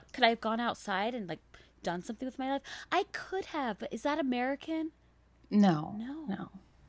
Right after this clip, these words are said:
Speaker 2: No, eating apple pie is American.
Speaker 1: Yeah, while watching Real Housewives of New York, and they didn't let me do that.
Speaker 2: Well, but also,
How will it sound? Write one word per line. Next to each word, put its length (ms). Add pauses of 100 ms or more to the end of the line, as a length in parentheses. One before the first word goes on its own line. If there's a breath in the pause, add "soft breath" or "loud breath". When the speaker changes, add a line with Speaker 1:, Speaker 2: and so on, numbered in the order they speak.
(140)
Speaker 2:
No, 180
eating 300
apple 260
pie 240
is 120
American. 480 (200)
Speaker 1:
Yeah, 280 (680)
while 300
watching 520
Real 140
Housewives 280
of 60
New 80
York, 220
and 100
they 60
didn't 180
let 140
me 100
do 140
that. 280 (920)
Speaker 2:
Well, 140
but 220
also, 440